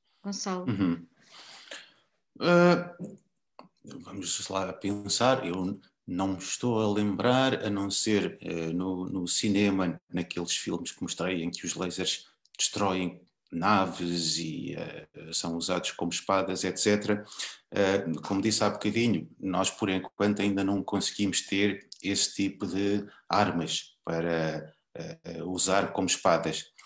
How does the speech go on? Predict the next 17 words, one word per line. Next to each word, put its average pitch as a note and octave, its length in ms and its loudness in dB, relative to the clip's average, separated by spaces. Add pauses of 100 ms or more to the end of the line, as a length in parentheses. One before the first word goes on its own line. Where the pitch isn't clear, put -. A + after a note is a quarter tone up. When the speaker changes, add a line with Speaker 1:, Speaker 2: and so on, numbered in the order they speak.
(300)
Speaker 2:
Portanto, A2+ 260 0
se - 60 0
calhar B2 240 2
é A#2 60 6
mais A#2 300 2
no A#2 100 2
cinema G#2 520 4
que G#2 80 -12
vemos G2 280 -2
esse G2 220 -2
tipo G2 300 -2
de, F#2+ 240 -2
de G#2 120 -2
coisas, G#2 720 2
mas - 100 -4
como F#2 220 0
disse, G#2 400 0